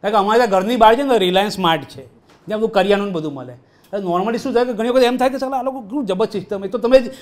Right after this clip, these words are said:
જેવા તમે અંદર જવા માંગો ને તમને સેનિટાઈઝ કરે.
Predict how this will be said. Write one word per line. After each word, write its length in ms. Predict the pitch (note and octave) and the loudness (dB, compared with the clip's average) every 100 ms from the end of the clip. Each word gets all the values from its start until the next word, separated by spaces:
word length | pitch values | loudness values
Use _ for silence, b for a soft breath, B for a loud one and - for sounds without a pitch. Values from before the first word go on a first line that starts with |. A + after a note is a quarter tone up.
| B | B
જેવા 220 | D#3+ A#3 | 0 2
તમે 160 | B3 C4 | 2 -2
અંદર 220 | G#3+ C4+ | 0 2
જવા 200 | C4+ C4+ | 4 4
માંગો 200 | C4 C#4 | 2 2
ને 100 | C#4 G3+ B B | 0 -2 B B
તમને 140 | G#3 A3+ | -10 -6
સેનિટાઈઝ 540 | G3 G3 F#3+ F#3+ F#3+ | -4 -2 0 -2 -2
કરે. 280 | F3+ F3+ | -8 -10